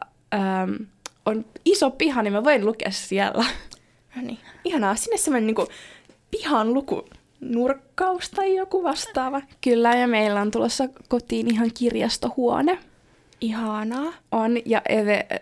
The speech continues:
Speaker 1: meidän aikanopettaja, niinku odottaa innolla sitä, että me lähdetään kuvia siitä, koska mä oon niin innoissani, koska mä oon, mulla on ne kolme ki-, kirjahyllyä, kyl-, hyllyä tulossa. <laughs> Ja, ähm,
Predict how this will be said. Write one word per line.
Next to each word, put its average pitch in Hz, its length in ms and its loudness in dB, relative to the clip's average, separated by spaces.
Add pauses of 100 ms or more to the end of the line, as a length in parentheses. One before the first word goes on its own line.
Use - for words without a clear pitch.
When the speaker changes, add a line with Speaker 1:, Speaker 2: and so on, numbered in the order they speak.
(140)
Speaker 1:
meidän 202 360 -2 (360)
aikanopettaja, 233 840 0
niinku 113 300 -2
odottaa 202 440 -2
innolla 196 340 -2
sitä, 196 140 -4
että 202 80 -6
me 202 60 0
lähdetään 208 320 0
kuvia 247 300 0
siitä, 247 240 0
koska 220 240 -4
mä 208 120 2
oon 196 180 0
niin 208 340 -2
innoissani, 220 480 -2
koska 202 260 -4 (580)
mä 190 220 -2
oon, - 140 -4 (140)
mulla 214 260 0
on 208 60 2
ne 196 180 -2 (240)
kolme 320 380 2
ki-, - 140 -6 (120)
kirjahyllyä, 214 560 0 (280)
kyl-, 214 240 0 (100)
hyllyä 285 400 6
tulossa. 269 440 2
<laughs> - 380 -12
Ja, 202 260 4 (100)
ähm, 202 400 2